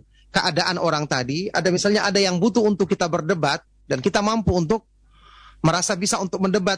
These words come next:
dia, maka kita ajak dia berdebat dengan cara yang baik, diskusi. Kalau ternyata hasilnya dia semakin menolak, <clears throat> semakin susah menerima, padahal sudah kita jelaskan dengan dalil,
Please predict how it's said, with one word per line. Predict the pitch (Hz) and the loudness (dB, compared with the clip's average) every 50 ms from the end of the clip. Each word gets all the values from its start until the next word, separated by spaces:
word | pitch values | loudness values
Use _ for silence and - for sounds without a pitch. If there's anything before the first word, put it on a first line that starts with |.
| 160 | 0
dia, | 180 208 165 143 143 | 2 2 2 2 2
maka | 151 170 175 - 233 254 254 - - _ _ _ - | 0 -2 -2 0 -2 -2 -4 -6 -12 _ _ _ -4
kita | 226 - 240 262 240 | -2 0 0 0 2
ajak | 185 226 185 | 0 0 0
dia | 165 196 196 | 0 0 0
berdebat | 170 175 160 147 147 - - 185 151 143 | 0 0 -2 -2 -2 -2 -2 -2 -2 0
dengan | 147 151 147 | 0 0 0
cara | 135 160 156 156 151 | 0 -2 -2 0 0
yang | 147 143 139 135 | 0 0 0 0
baik, | 135 139 151 160 151 | 0 0 0 0 0
diskusi. | 135 135 131 - - 165 160 - - 170 165 170 - _ - - - - - - - - - | 0 -2 -2 2 4 4 4 4 4 4 4 2 0 _ -18 -20 -20 -20 -20 -20 -10 -2 0
Kalau | 240 262 269 | 0 0 2
ternyata | 254 269 254 247 247 262 262 262 233 | 0 0 0 2 0 0 0 0 -2
hasilnya | 214 233 214 - 262 247 226 202 180 170 160 156 | 0 -2 0 0 0 2 2 2 2 2 2 2
dia | 165 190 202 | 2 2 0
semakin | - 180 180 175 170 - 170 170 | 2 0 -2 -2 -2 -2 0 0
menolak, | 175 175 190 214 214 196 180 180 180 170 _ | 2 2 2 2 2 2 0 0 -2 -4 _
<clears throat> | - - 196 - - - _ _ _ - - - - - | -4 -4 -4 -4 -8 -14 _ _ _ -20 -20 -14 -2 2
semakin | 165 165 165 - 185 180 160 | 2 2 2 2 0 -2 0
susah | - 220 - - 202 170 | 0 0 2 2 0 0
menerima, | 185 185 175 175 190 202 190 190 185 180 185 185 - | 0 0 2 2 2 2 2 2 2 2 0 0 0
padahal | 156 147 165 180 170 | 0 0 0 0 -2
sudah | - 156 170 | 0 -2 -2
kita | 156 165 156 165 143 | -2 0 -2 0 0
jelaskan | 160 165 175 165 - 190 170 165 | 2 0 0 0 0 -2 0 0
dengan | 160 160 160 160 160 | 0 -2 -2 -2 0
dalil, | 156 170 170 185 180 180 180 | 0 0 0 2 0 0 -2